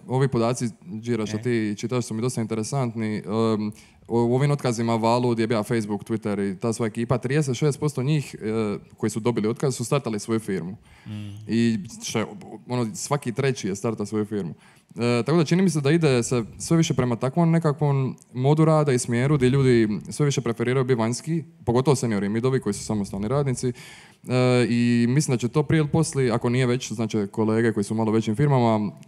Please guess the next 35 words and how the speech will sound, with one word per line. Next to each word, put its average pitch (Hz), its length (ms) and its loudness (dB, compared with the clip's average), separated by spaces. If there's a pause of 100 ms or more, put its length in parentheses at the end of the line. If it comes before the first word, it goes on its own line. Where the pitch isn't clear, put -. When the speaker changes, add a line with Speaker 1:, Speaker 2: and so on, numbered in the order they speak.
(240)
Speaker 1:
e, 110 40 2
početi 120 300 0
stvarati 127 320 0
Splitu 139 260 -2
problem, 117 480 0
jer, 107 200 0
e, 107 480 2 (640)
mislim, 120 300 0
za-, 123 180 2
ako 123 160 4
neki 139 180 2
senior 123 360 2 (240)
di 110 160 0
god 120 220 4
onda 120 200 4
je, 135 240 6
može 117 260 2
raditi 113 240 4
za 107 220 -2 (220)
puno 123 160 2
veću 113 220 -2
plaću, 123 380 0
za 110 100 -2
neke 113 200 -4
strane 110 300 -2
pare, 117 240 2
e, 113 180 2 (360)
na 98 260 -2
možda 101 300 -2 (180)
svoju 101 240 -4
firmu 101 360 -2
ili 90 140 -4
bilo 95 260 -4
što - 140 -4
takvo, 135 400 2